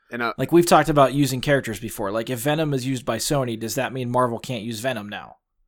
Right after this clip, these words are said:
Speaker 1: Right.
Speaker 2: If Spider-Man is in, is in an M C U movie, does that mean that Sony cannot use Spider-Man, or specifically can't use Tom Holland as Spider-Man?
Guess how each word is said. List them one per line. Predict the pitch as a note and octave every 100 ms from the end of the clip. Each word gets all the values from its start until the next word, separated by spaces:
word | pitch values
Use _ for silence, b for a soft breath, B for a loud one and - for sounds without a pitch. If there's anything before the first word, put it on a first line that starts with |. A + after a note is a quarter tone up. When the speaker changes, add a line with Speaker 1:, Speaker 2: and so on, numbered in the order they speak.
| _ _
Speaker 1:
Right. | - F#2 F#2
Speaker 2:
If | -
Spider-Man | - - E3 D#3 C#3+
is | C3 A#2+
in, | C3+ A#2+
is | - B2+ A#2+
in | B2
an | A#2+
M | A#2
C | - A#2
U | D3+
movie, | C3 A2
does | A2+ A#2
that | A#2
mean | B2 A2+
that | A2
Sony | - C#3+ C3
cannot | A#2+ B2 A2+
use | G#2 A2+
Spider-Man, | - E3 G#2+ - -
or | C3+
specifically | B2+ C#3+ C#3+ C#3 C3 A#2+
can't | C3 A#2
use | A#2+ A2
Tom | B2 A2+
Holland | B2+ E3+ G#2+ -
as | - G#2
Spider-Man? | - G#2 D#2 B1+